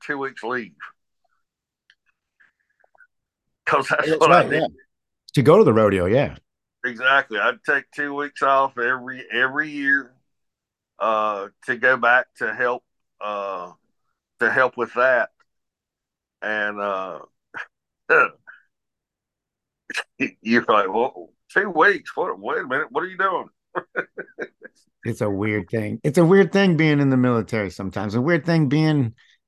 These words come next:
Speaker 2: being
Speaker 1: Yeah, two,
Speaker 2: new in a,
Speaker 1: two
Speaker 2: being new in a position too. Being new in a position is weird, man. Sometimes,
Speaker 1: Well, that,
Speaker 2: right?
Speaker 1: that's across the board. That, that, that's not,
Speaker 2: Exactly.
Speaker 1: that's not new to the military.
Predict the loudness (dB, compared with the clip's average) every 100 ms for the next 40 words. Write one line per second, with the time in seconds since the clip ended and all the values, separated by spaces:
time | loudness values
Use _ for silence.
0 | -4 0 4 4 4 2 0 -6 -2 0
1 | 2 2 0 2 4 4 4 2 4 4
2 | 2 -2 0 -2 -2 -6 -10 -10 -6 -6
3 | -6 -2 0 4 4 4 2 0 0 -2
4 | -2 -4 -2 -4 -4 -6 -12 -12 -14 -14
5 | _ -20 -20 -20 -12 0 0 2 2 4
6 | 4 2 -2 _ _ _ -6 -6 _ _
7 | -4 -2 -4 _ -14 -8 -6 -6 -2 -2
8 | -2 -8 -4 -2 -2 -4 -4 -4 -4 -10
9 | -18 -18 _ _ _ _ _ _ _ _
10 | _ 0 2 2 0 -2 -6 -6 _ _
11 | _ -14 -10 -4 -2 -4